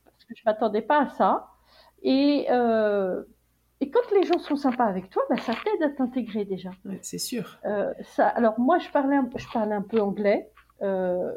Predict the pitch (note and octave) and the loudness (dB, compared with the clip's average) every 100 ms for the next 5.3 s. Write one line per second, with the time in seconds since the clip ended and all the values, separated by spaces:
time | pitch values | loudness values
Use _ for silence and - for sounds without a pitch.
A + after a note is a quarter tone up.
0 | - F#3+ G#3+ G#3+ G#3 - - G#3+ F#3+ - | -10 -2 2 2 0 -2 -2 -2 -2 -6
1 | _ _ _ _ C#4 C4+ A3+ D#4+ - - | _ _ _ _ 4 4 4 4 0 -2
2 | _ _ - - - - _ A3 G3+ G3 | _ _ -20 -20 -20 -20 _ 2 4 2
3 | F#3 F#3 F#3+ - C4+ C#4+ D4+ E4+ F4+ D#4+ | 0 -4 -6 4 4 6 2 2 2 0
4 | - G#3+ D#3+ - _ C#4+ C#4+ A4 D#4 E4+ | 2 0 0 -6 _ -2 0 2 2 4
5 | D#4 A#3+ G#3 | 2 2 0